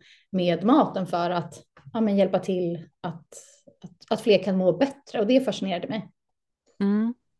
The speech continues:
Speaker 2: Ja, för jag tänker att det är ju ändå stor skillnad där om man tänker så här, eh, kost, prestation, idrott till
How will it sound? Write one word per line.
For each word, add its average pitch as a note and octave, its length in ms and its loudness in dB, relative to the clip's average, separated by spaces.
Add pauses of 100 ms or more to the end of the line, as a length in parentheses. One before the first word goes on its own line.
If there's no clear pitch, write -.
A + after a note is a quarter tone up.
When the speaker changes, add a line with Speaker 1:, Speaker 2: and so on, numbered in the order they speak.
(420)
Speaker 2:
Ja, A3 200 2
för A3 120 -4
jag G3+ 80 -4
tänker G3+ 200 -2
att F#3 80 -4
det F#3 80 0
är G#3+ 100 2
ju B3+ 60 0
ändå C#3+ 180 0
stor C#3+ 440 -2
skillnad D#3+ 520 -2
där F#2+ 280 -2
om G#2+ 80 -6
man G#2+ 160 -6
tänker G#2+ 320 -10
så G2+ 120 -8
här, G2 180 -4 (840)
eh, D#3 340 -16
kost, - 760 -10 (160)
prestation, G#2+ 880 -6 (120)
idrott A2+ 680 -4 (300)
till G#2 460 -4